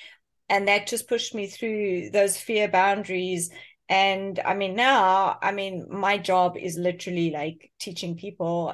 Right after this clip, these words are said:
And if you had said that twenty years ago, I would have been like, "Oh my gosh, there's no ways I'm gonna be talking, never mind on a, on a, on a podcast platform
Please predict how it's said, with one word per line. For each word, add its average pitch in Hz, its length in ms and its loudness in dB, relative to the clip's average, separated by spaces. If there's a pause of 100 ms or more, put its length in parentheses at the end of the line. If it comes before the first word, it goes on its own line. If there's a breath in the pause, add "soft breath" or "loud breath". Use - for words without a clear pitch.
And 175 360 -2
if 175 180 -8
you 196 120 -2
had 226 120 0
said 202 220 -2
that 190 180 2
twenty 185 320 -4
years 175 220 -2
ago, 180 120 -2
I 170 180 -4
would 196 120 -6
have 180 80 -10
been 175 100 -6
like, 165 220 -8
"Oh - 80 -6
my 160 160 -8
gosh, 160 320 -8
there's - 240 -6
no 156 180 -10
ways 185 440 0
I'm 160 100 -6
gonna 170 220 -4
be 160 100 -12
talking, 170 380 -8
never 208 220 -2
mind 185 220 -2
on 185 120 -2
a, 180 100 -4 (220)
on 180 180 -2
a, 175 180 -4
on 202 120 -2
a 180 80 -6
podcast 233 580 0
platform 208 580 0